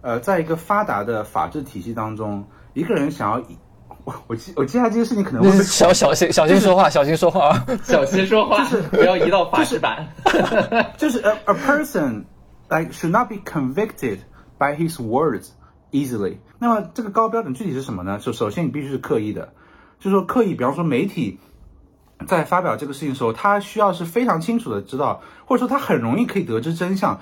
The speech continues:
Speaker 1: 就说这个事情不是真的，但是你还是把它发表出去，就说你这是一个非常故意的行为。然后同时呢，你发表这个时候的，他又是带着一种比较恶意的。什么叫恶意？就是说我其实就是想要攻击你这个人，或者说我其实就是想要博取一些不正当的关注，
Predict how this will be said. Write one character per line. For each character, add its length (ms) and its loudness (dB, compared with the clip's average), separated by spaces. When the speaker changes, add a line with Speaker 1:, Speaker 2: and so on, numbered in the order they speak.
Speaker 1:
就 80 -8
说 100 0
这 100 -4
个 40 -2
事 120 -4
情 120 -4
不 120 -10
是 120 -8
真 220 -6
的， 180 -8
但 140 0
是 60 -2
你 140 0
还 220 -6
是 120 -8
把 180 -2
它 140 -6
发 120 -4
表 140 -2
出 120 -12
去， 160 -12
就 100 -6
说 140 -2
你 140 -4
这 100 -8
是 80 -4
一 40 -2
个 60 -6
非 220 0
常 160 -6
故 180 0
意 80 -2
的 160 -4
行 200 -10
为。 120 -10
然 160 0
后 80 -4
同 220 -4
时 140 -6
呢， 260 0
你 80 -2
发 300 0
表 200 -4
这 120 -8
个 200 -4
时 140 -10
候 160 -2
的， 80 -2
他 140 -4
又 100 0
是 120 -10
带 140 0
着 80 -2
一 60 -2
种 160 -6
比 80 -10
较 160 -2
恶 200 0
意 160 -4
的。 200 -10
什 120 -2
么 60 0
叫 100 2
恶 100 0
意？ 120 2
就 80 0
是 40 -2
说 80 -2
我 160 0
其 160 -10
实 80 -4
就 120 -2
是 100 -2
想 140 -4
要 80 -2
攻 200 -2
击 60 -4
你 100 -4
这 120 -8
个 100 -6
人， 200 -8
或 120 0
者 80 2
说 140 -6
我 100 -2
其 140 -8
实 40 -6
就 120 -4
是 100 -2
想 180 -4
要 120 -4
博 180 -6
取 160 -6
一 40 -6
些 180 -4
不 120 -12
正 160 -4
当 120 -2
的 80 -2
关 240 -2
注， 260 -8